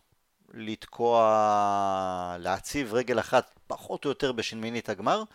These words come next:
ובעיקר להגיע לגודיסון פארק בשבת עם קצת יותר צבע בפנים.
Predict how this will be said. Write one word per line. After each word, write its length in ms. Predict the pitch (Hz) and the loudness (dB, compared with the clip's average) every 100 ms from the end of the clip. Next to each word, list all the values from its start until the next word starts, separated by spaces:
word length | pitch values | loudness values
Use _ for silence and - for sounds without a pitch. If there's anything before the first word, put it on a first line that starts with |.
| - - - - _ 87 | -20 -20 -20 -20 _ -8
ובעיקר 640 | 90 107 - 214 214 196 | -2 -2 6 8 10 10
להגיע 340 | 165 139 147 | 10 8 8
לגודיסון 460 | 139 151 170 143 131 | 4 4 -2 -4 -4
פארק 200 | 123 120 | 0 0
בשבת 640 | 107 - 110 123 135 135 - | -2 -4 0 4 6 6 2
עם 180 | 113 107 | -8 -8
קצת 260 | - 117 | -6 -4
יותר 220 | - - 110 | -4 -6 -6
צבע 320 | 107 101 98 | -4 -2 -2
בפנים. 420 | - 98 143 | -2 -6 -6